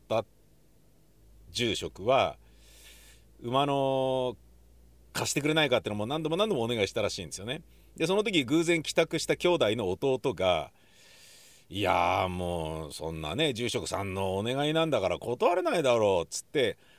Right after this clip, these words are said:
お兄さんの馬を貸し出したんですって。で、え、長男帰ってくると、「え、ちょっと待って」っつって、「何なんだ？馬の様子がおかしいじゃないか。どういうこと？」っつって、弟を問いだ-、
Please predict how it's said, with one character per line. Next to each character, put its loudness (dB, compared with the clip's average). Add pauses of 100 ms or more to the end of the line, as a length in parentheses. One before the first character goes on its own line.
(140)
お 0
兄 -2
さ -2
ん -4
の 0
馬 0
を 2
貸 -10
し -4
出 0
し -8
た -12
ん -20
で -20
す -18 (200)
っ -20
て。 -2 (1600)
で、 2 (680)
え、 -2
長 2
男 2
帰 4
っ 4
て -12
く -6
る -4
と、 -2
「え、 -2
ち -10
ょ 0
っ 0
と -6
待 -2
っ -4
て」 -18
っ -
つ -18
っ -18
て、 -20 (760)
「何 0
な 0
ん -4
だ？ -2
馬 2
の 2
様 6
子 -6
が 2
お 2
か 2
し -4
い -4
じ -2
ゃ 0
な -2
い -4
か。 -2
ど -2
う 2
い 0
う -4
こ 0
と？」 0
っ -20 (160)
つ -20
っ -20 (800)
て、 2
弟 4
を 4
問 0
い 0
だ-、 4